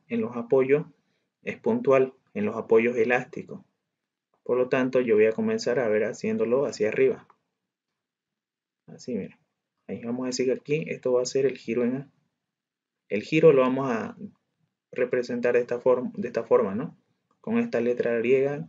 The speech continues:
creo que se llama Rho. Ya, ya está el giro en A. Luego, ¿qué viene?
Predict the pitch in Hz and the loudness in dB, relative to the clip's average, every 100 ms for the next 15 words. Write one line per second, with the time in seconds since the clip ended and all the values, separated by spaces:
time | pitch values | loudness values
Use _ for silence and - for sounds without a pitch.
0 | - 104 107 113 - 104 110 107 101 117 | -8 -4 -2 -4 -6 -6 -6 -8 -2 0
1 | 160 - _ _ _ _ _ _ _ _ | 0 -6 _ _ _ _ _ _ _ _
2 | _ _ _ _ _ _ _ - - - | _ _ _ _ _ _ _ -12 -12 -12
3 | _ _ 127 131 131 123 127 117 107 95 | _ _ -6 -4 -2 -4 -2 -2 -2 -6
4 | - _ _ _ _ _ _ _ _ _ | -12 _ _ _ _ _ _ _ _ _
5 | _ _ - - 127 127 131 139 147 151 | _ _ -20 -6 0 0 4 4 4 2
6 | 190 | -4